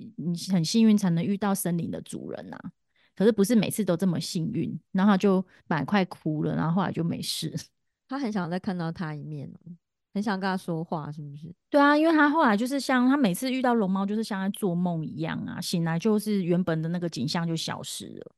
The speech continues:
Speaker 1: 所以他那时候就，就是醒来的时候，他就是那个洞就不见了啊，然后他要带他爸-，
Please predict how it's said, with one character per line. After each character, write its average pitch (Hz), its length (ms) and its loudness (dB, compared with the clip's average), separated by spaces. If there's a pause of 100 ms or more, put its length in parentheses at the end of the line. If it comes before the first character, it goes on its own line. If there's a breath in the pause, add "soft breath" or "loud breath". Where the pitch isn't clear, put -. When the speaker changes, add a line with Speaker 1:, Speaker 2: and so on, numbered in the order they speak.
Speaker 1:
所 - 120 -8
以 214 60 4
他 220 60 6
那 233 100 6
时 220 100 2
候 208 60 4
就， 214 140 4 (200)
就 220 120 0
是 220 100 4
醒 175 260 -2
来 156 140 -2
的 156 60 -2
时 156 120 -4
候， 180 80 2
他 190 140 0
就 185 80 -2
是 190 180 -2 (140)
那 202 160 2
个 175 80 -2
洞 175 260 0
就 170 80 -4
不 - 120 -10
见 - 360 -6
了 - 100 -10
啊， - 140 -16 (120)
然 185 100 2
后 196 60 4
他 214 60 4
要 220 60 4
带 208 200 2
他 190 100 2
爸-， 180 260 -2